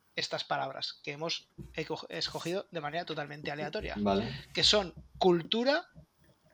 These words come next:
Speaker 1: familia y descubrimiento.
Speaker 2: Eh, sería como aprovechar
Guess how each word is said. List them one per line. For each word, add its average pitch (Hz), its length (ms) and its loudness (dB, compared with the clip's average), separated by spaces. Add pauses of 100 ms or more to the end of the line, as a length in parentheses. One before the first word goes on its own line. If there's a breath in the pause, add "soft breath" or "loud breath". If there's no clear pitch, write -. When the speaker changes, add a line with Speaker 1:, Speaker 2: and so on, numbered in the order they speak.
Speaker 1:
familia 220 720 2 (500)
y 190 120 0
descubrimiento. 160 800 -2 (3750)
Speaker 2:
Eh, 78 200 -4
sería 131 560 12
como 120 340 12
aprovechar 117 1040 10